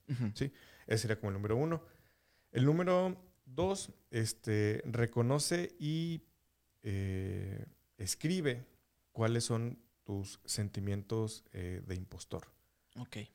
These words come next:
Speaker 2: Cuando surja. ¿Por qué? Porque en la medida que los conoces, es en la medida que vas a saber,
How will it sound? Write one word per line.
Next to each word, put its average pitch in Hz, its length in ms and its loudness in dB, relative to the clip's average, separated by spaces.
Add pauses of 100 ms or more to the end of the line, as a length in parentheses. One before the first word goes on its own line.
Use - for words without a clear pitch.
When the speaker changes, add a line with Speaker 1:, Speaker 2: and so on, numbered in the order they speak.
(160)
Speaker 2:
Cuando 104 300 0
surja. - 320 0
¿Por - 220 -4
qué? 170 100 0
Porque 123 240 -4
en 107 60 -2
la 104 60 -2
medida 120 240 0
que 143 100 -10
los 123 160 -6
conoces, 127 600 -4
es - 160 -6
en 120 60 -4
la 123 60 -6
medida 107 280 -6
que - 100 -10
vas 101 200 -4
a - 40 -12
saber, 101 320 -4